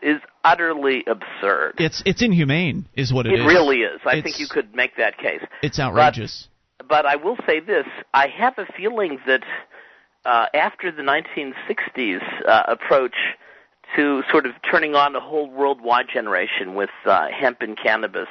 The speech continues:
Speaker 1: and things, uh, that those in political power didn't like the fact that individuals could sort of tune out even temporarily and sort of, uh, go into their own space, think about themselves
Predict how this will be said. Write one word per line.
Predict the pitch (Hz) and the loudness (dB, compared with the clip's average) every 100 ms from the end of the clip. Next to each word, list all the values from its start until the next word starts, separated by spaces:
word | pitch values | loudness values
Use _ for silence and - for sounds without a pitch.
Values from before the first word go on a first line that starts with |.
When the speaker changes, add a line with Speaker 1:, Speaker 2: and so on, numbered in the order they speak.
| - | -10
Speaker 1:
and | 101 | -8
things, | - 76 71 - - - - - - | -4 -4 -6 -14 -14 -18 -18 -8 2
uh, | 117 117 117 110 _ _ _ _ _ 131 127 | 4 4 2 -2 _ _ _ _ _ _ -4
that | 143 143 - 123 | 0 0 -2 -6
those | 139 180 214 202 - - | -2 0 -2 -6 -8 -2
in | 143 147 131 - - | 0 0 -4 -10 -4
political | 147 151 156 139 | 2 2 2 0
power | 123 - - 147 131 95 71 - - - - - _ _ - | 0 0 2 2 2 -2 -4 -6 -12 -18 -20 -20 _ _ -6
didn't | 147 160 160 - | -4 -2 -6 0
like | 123 127 123 - | 4 4 2 -10
the | 123 | -4
fact | 123 120 - | 0 0 -2
that | 113 | -16
individuals | 120 120 120 120 117 - | -14 -10 -10 -8 -12 -14
could | 113 - | -10 -4
sort | 131 | -2
of | 107 - - | -4 -8 -6
tune | 160 139 | -2 0
out | 117 | 0
even | 127 127 123 | -2 -6 -6
temporarily | 113 135 120 113 113 113 98 - - _ - - _ - | -4 -4 0 4 4 2 -2 -10 -14 _ -20 -20 _ -4
and | 131 - | -4 0
sort | 147 139 | 2 2
of, | 131 113 - | 0 -2 0
uh, | 107 98 101 - _ _ | 2 2 0 -6 _ _
go | 135 147 | -2 -2
into | 139 92 | -4 0
their | 117 | 2
own | 120 131 - | 2 -2 -8
space, | 101 104 107 - - 135 | -4 -2 -4 -12 -8 -4
think | 135 - | -4 -2
about | 110 107 101 107 - _ _ _ | 2 2 2 -2 -10 _ _ _
themselves | 117 - 123 117 110 | -18 -2 2 2 0